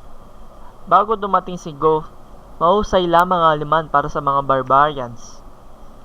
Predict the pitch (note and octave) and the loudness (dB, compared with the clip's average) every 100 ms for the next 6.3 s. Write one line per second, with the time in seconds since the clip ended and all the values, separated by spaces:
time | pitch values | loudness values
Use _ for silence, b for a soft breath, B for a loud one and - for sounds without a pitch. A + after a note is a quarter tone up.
0 | B B B B - D#3 F#3+ F3 F3 E3 | B B B B 0 2 2 -2 -2 -4
1 | F3 E3 D#3 - E3+ - - F#3 D#3 B2+ | -6 -12 -12 -8 -6 -6 -8 -8 -8 -10
2 | B2+ - - - - - - - D3+ D3 | -14 -16 -16 -16 -18 -20 -18 -4 -2 0
3 | D#3 D#3+ E3+ E3+ C#3+ C3 - - D#3 D#3 | 4 2 2 -2 -2 -4 -12 -8 -2 0
4 | D#3+ E3 D3+ D3+ D#3 D#3+ - C#3+ D3 E3 | 0 -2 0 2 4 2 4 0 0 -4
5 | D3+ C3+ - E3 - C#3+ B2+ B2+ C#3+ - | -6 -6 -4 -4 -4 -10 -6 -2 -2 -4
6 | - C3+ | -6 -6